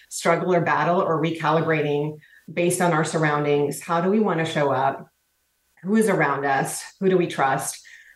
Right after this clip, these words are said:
Uh, do we trust ourselves and our, and our own voice? Really for, you know, it, it take, takes a lot of practice.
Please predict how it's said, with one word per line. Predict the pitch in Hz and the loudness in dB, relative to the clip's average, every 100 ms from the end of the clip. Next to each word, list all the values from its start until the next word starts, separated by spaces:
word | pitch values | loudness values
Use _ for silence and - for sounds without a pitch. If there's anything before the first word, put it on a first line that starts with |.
| - | -2
Uh, | 165 160 | 2 2
do | 175 | 2
we | 185 | 0
trust | 185 175 - 156 | 0 -2 0 -2
ourselves | 147 - 202 165 151 | -2 -2 0 0 0
and | 160 151 | 0 0
our, | 143 - 156 | 0 -2 -4
and | 147 | 0
our | 139 139 - | 2 0 0
own | 254 240 | 2 2
voice? | - - - - - - - - - _ _ _ | 0 -4 -4 -4 -6 -10 -20 -20 -20 _ _ _
Really | 190 202 302 330 311 | -2 2 2 2 -2
for, | - 214 180 - | 0 2 2 2
you | 196 | 2
know, | 190 | 2
it, | 185 | 0
it | 202 | 0
take, | 214 262 | 0 0
takes | - 262 285 | -2 -2 0
a | |
lot | 269 | 0
of | 202 - | 0 -4
practice. | - 160 254 - 320 320 - | 0 2 2 0 -2 -2 -4